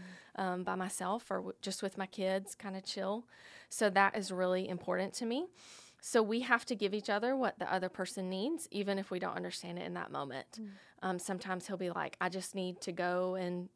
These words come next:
Speaker 2: you know, be with people and go out and
Speaker 1: Right.
Speaker 2: do that sort of thing." And sometimes I'm like, "I just need to go home and, um, take a bath and read a book and go to bed."
Speaker 1: Mm-hmm.
Speaker 2: That's, like, physically, I, I can't do it anymore,
Speaker 1: Yeah.
Speaker 2: you know?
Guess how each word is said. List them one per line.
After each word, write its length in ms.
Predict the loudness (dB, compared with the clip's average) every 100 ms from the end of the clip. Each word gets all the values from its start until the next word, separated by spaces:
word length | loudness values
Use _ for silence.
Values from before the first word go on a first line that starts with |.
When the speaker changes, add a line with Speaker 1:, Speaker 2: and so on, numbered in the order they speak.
| _
Speaker 2:
you 120 | -2
know, 160 | 0 0
be 180 | 0 -2
with 160 | -4 -6
people 440 | -2 0 2 0
and 140 | -2 -4
go 140 | -2
out 180 | 2 2
and 80 | 2
Speaker 1:
Right. 60 | 0
Speaker 2:
do 100 | -2
that 180 | -2
sort 160 | -4 -6
of 80 | -4
thing." 320 | -4 -4 -6
And 100 | -8
sometimes 400 | -6 -6 -6 -10
I'm 160 | -8 -6
like, 240 | -6 -6 -2
"I 120 | -2
just 200 | -2 -6
need 140 | -6
to 60 | -2
go 120 | -4
home 400 | -2 -2 -2 -6 -6
and, 480 | -6 -4 -4 -6 -10 -18 -20 -20 -20 -6
um, 360 | -4 -2 -4 -4
take 200 | -4 -2
a 40 |
bath 240 | -2 -2
and 80 | -4
read 120 | -4 -4
a 20 |
book 200 | -8 -8
and 100 | -8
go 40 |
to 60 | -2
bed." 200 | 0 0 -6 _ -8
Speaker 1:
Mm-hmm. 240 | -6 2
Speaker 2:
That's, 240 | 2 4 2
like, 160 | 2 -2 -2
physically, 640 | 2 4 4 4 2 2 -2
I, 80 | -4 _ _ -12
I 60 |
can't 300 | -4 -2 0
do 120 | 2 2
it 120 | 2
anymore, 480 | -2 -6 -6 -8 -8
Speaker 1:
Yeah. 120 | 0 2
Speaker 2:
you 60 |
know? 200 | 2 -2